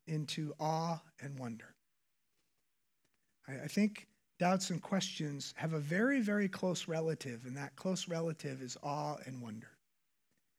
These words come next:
I think sometimes our doubts and our questions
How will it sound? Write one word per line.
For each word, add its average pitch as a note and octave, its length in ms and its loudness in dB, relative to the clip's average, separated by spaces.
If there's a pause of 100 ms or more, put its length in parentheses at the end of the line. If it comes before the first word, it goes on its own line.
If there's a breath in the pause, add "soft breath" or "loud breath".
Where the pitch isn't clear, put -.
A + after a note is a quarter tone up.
(420)
I C#3+ 60 -4
think G#3 260 4 (140)
sometimes A#3+ 760 6
our F#3 160 4
doubts G3+ 560 2
and F3 120 4
our E3 100 2
questions C#4+ 880 2